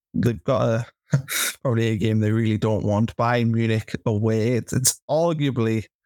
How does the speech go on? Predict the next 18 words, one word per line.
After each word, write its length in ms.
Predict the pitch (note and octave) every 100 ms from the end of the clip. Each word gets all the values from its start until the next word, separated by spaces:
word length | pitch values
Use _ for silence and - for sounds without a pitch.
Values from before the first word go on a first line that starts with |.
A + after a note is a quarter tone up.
| - - _
the 80 | -
worst 520 | G#2 A#2+ A#2+ B2 -
fixture 520 | - C3+ C3 - C#3 C#3
maybe 420 | C3 C3+ C3+ C3+
you 120 | C3+ A#2+
could 120 | B2
have 280 | C3+ C3 C#3+
as 120 | C3
an 80 | B2+
English 260 | C3+ C3+
team 200 | - C#3
in 120 | C#3
Europe 280 | C#3 D3 C#3+
right 200 | D3 D3
now, 340 | D3 D3 D3 -
Bayern 240 | C#3 D3 C#3+
Munich 260 | D3 D3
away. 380 | D3 D3+ D3 D3